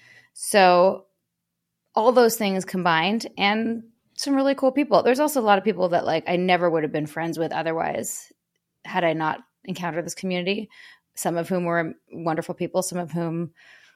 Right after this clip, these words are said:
I don't miss at all. But <laughs> we were kind of thrown together, and the collective ego of our group was very powerful.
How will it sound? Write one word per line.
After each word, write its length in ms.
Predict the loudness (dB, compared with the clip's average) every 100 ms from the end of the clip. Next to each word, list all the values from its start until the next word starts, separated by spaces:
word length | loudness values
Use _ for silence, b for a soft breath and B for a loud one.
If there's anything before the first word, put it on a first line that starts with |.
| b -8
I 80 | 0
don't 220 | 0 0
miss 260 | -6 -4
at 80 | 0
all. 300 | 2 2 -2 -8 -16 -4
But 200 | 2 2
<laughs> 60 |
we 0 | 2
were 160 | 0 -2
kind 220 | 2 4
of 80 | 4
thrown 260 | 2 0 0
together, 580 | 0 2 4 4 2 -2 B B B _
and 480 | -4 0 0 0 -4 -8 -10 _ _
the 220 | -8 -6
collective 640 | -6 -6 2 2 2 -2 -4
ego 460 | -4 -2 0 0
of 180 | -2 -2
our 160 | 0 -2
group 380 | -4 -4 -4 -4
was 180 | -6
very 220 | -4 -4 -4
powerful. 520 | -8 -10 -10 -14